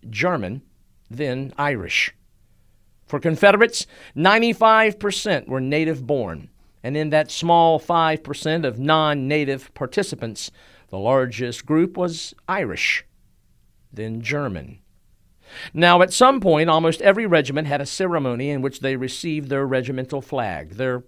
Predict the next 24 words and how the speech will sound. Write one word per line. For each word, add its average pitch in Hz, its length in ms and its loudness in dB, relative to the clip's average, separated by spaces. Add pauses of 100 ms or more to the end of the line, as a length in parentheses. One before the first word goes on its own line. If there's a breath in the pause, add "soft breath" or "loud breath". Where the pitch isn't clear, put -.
(120)
colors. 87 720 -6 (840)
There 92 80 -14
might 107 260 -8
be 98 280 -8
speeches, 147 580 -6
a 143 40 -6
parade, 143 600 -4 (320 soft breath)
perhaps 143 380 0
a 143 40 2
banquet, 175 540 -2
religious 170 480 2
assembly, 190 560 2
or 151 220 4
mass 180 500 0
meeting. 180 540 -2 (880)
Regardless, 113 720 -4 (420)
the - 60 -20
supreme 170 540 -4
moment 156 400 -4
came 147 420 -2
when 127 80 -6
the 131 100 -2
regimental 156 520 -2
flag, 113 500 -4